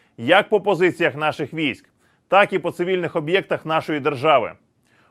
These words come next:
Противник продовжує ігнорувати закони та звичаї ведення війни,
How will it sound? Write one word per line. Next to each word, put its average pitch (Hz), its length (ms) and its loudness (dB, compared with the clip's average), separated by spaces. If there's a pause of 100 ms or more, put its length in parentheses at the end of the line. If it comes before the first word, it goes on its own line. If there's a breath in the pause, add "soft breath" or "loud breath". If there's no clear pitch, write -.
Противник 170 480 -2
продовжує 196 440 0
ігнорувати 175 640 2
закони 185 500 0
та 165 120 -4
звичаї 175 400 -2
ведення 160 360 -2
війни, 156 400 -2